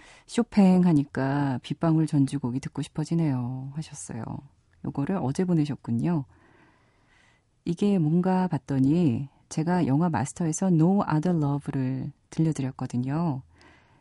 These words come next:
이게 쇼팽의 이별곡에 가사를 붙인 겁니다. 근데 여러분 참 좋아하시더라고요.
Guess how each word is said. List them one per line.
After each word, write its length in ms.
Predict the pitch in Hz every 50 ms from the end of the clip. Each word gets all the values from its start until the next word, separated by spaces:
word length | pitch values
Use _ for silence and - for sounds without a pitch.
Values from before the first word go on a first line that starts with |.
| _ _ -
이게 180 | 151 160 180
쇼팽의 480 | 190 - - 269 - - 294 277 269 180
이별곡에 540 | 170 165 - 202 196 185 180 165 156 180 180
가사를 360 | - - - 143 - 208 202
붙인 280 | 175 160 - - - 143
겁니다. 560 | 135 113 110 101 107 104 - - - 135 - _ _ _
근데 160 | _ - 135 127
여러분 240 | 127 139 139 147
참 180 | 143 - - 180
좋아하시더라고요. 1120 | - - 147 160 190 208 - - - 165 151 135 135 - 123 123 127 139 151 143 131 135